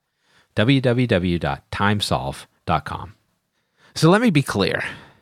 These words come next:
I'm not a comic book nerd like some of my friends. <clears throat> Ethan, WandaVision is a show on Disney Plus.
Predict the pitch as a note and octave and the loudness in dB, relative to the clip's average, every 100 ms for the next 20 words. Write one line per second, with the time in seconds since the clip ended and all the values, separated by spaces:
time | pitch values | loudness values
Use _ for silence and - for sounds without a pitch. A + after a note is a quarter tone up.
0 | _ _ _ _ C3 F#3+ C3+ - F2+ G2 | _ _ _ _ 2 4 2 0 0 2
1 | D#2+ - E2 - E2 E2+ C#2+ F#2+ - _ | 0 -2 -4 -4 -2 -2 -2 -6 -14 _
2 | _ _ - F2 - G2 F2 E2 - F#2+ | _ _ -6 -4 -2 0 2 0 -2 -2
3 | F2+ E2 - - - - - - - - | -2 -2 -6 -10 -6 -4 -4 -4 -10 -20
4 | - - E3 - C3 C3+ - - _ _ | -16 2 4 6 6 4 2 -16 _ _
5 | _ _ _ _ _ _ - B2 A3+ G3 | _ _ _ _ _ _ -2 2 4 4
6 | C3 B2+ A#2 G2+ F#2+ - G#2+ F#2+ E2+ F2+ | 2 2 2 -2 -2 -2 0 0 0 0
7 | E2+ - - - - | -2 -6 -8 -6 -8